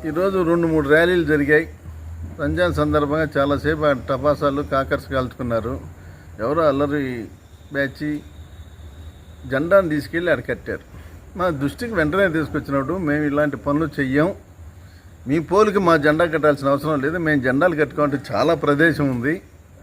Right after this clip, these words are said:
మాకు అవసరం లేదు, ఇలాంటి పిచ్చి పిచ్చి పనులు తెలుగుదేశం పార్టీ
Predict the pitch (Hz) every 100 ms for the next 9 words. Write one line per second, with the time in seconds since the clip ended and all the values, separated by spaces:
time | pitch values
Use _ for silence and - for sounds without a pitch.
0 | - - - - - - - 120 127 135
1 | 180 170 139 120 127 185 - - - -
2 | 123 151 180 170 139 147 196 170 165 160
3 | 151 143 175 165 135 160 165 139 143 113
4 | 127 120